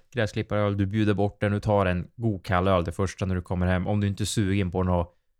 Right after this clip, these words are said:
finare, utan det är bara så här, det är, solen skiner, du är hem, kasta av dig kläderna, in i duschen och ut på gräsmattan, knäpp din öl.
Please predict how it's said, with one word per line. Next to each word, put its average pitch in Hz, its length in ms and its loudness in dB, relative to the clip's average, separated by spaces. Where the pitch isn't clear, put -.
finare, 107 400 0
utan 92 180 -4
det 95 40 0
är 90 40 0
bara 90 60 -2
så 87 120 -2
här, 85 60 0
det 90 100 0
är, 95 120 0
solen 104 320 -2
skiner, 92 440 0
du 107 100 0
är 101 40 4
hem, 98 300 2
kasta 104 280 0
av 98 80 2
dig 92 80 2
kläderna, 87 460 -4
in 98 180 0
i 95 40 -2
duschen 90 380 -2
och 90 300 -6
ut 110 160 0
på 98 60 -6
gräsmattan, 90 500 -2
knäpp 87 260 -6
din 85 140 -6
öl. - 100 -12